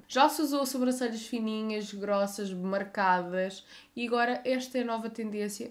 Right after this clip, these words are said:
Já vai há algum tempo, até já estou com o vídeo um bocadinho atrasado em termos de época tendência, mas acredito que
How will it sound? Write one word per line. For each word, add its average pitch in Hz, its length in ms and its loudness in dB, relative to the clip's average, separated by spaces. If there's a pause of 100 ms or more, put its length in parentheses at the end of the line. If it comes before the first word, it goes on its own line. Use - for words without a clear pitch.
(160)
Já 320 300 4
vai 208 240 6
há 196 60 6
algum 196 260 0
tempo, 196 400 -6
até 190 240 -4
já 226 100 6
estou 226 240 0
com 226 140 -6
o - 20 -4
vídeo 220 240 -2
um 214 60 0
bocadinho 214 340 0
atrasado 196 640 0
em 202 160 -2
termos 208 280 -2
de 202 240 -2 (240)
época 226 460 -2
tendência, 196 960 -2 (160)
mas 262 240 8
acredito 269 500 0
que 254 340 0